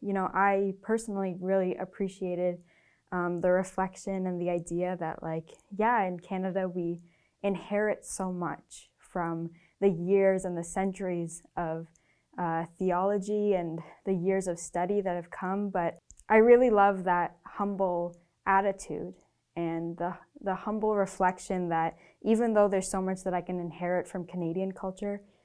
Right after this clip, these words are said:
maybe there's still more that I can learn from Christians around the world. And, um,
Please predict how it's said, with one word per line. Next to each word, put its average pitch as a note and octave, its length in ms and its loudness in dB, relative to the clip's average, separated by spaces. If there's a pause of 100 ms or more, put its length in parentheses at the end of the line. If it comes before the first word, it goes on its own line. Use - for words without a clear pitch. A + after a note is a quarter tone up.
(260)
maybe B3+ 240 0
there's C#4+ 480 -2
still - 340 0
more G3+ 300 0
that G3 140 0
I F#3 100 2
can F#3 240 -6
learn E3+ 340 -6
from F3 380 -6
Christians F#3 540 -8
around F3 240 -6
the E3+ 80 -8
world. E3 420 -6 (240)
And, E3 400 -8 (340)
um, F3 460 -10